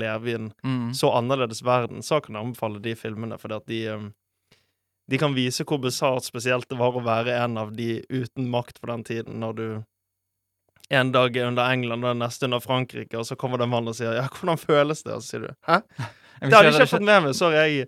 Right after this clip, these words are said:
Speaker 1: jeg er nå bare en bonde. Jeg <laughs> vet egentlig ikke hvem som styrer meg, så, så det kan være veldig fascinerende. Eh, og ellers, altså, det, vi er fortsatt på den evige jakten, da, etter, eh,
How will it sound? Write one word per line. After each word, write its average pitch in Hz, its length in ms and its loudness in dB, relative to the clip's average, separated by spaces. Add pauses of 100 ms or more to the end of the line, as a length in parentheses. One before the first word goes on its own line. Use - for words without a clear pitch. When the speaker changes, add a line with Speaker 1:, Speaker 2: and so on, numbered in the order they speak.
(260)
Speaker 1:
jeg 190 100 4
er 185 60 4
nå 139 80 2
bare 135 160 6
en 135 80 2
bonde. 143 320 6 (160)
Jeg 147 220 6
<laughs> 175 100 -2
vet 151 160 6
egentlig 143 320 2
ikke 147 240 -4
hvem 139 100 -2
som 139 200 -8 (180)
styrer 135 400 0
meg, 127 240 -4
så, 131 220 -4 (680)
så 131 220 -4 (100)
det 147 220 2
kan 117 100 -8
være 117 160 -4
veldig 127 220 -4
fascinerende. 117 560 -6 (960)
Eh, 101 640 -12 (180)
og 113 60 -8 (100)
ellers, 113 380 -6 (260)
altså, 113 220 -14 (1080)
det, 123 300 -4
vi 143 100 2
er 131 80 2
fortsatt 139 320 -4
på 127 140 -4
den 123 160 -2
evige 123 320 0
jakten, 127 340 -6
da, 120 140 -8 (240)
etter, 113 420 -8
eh, - 1080 -12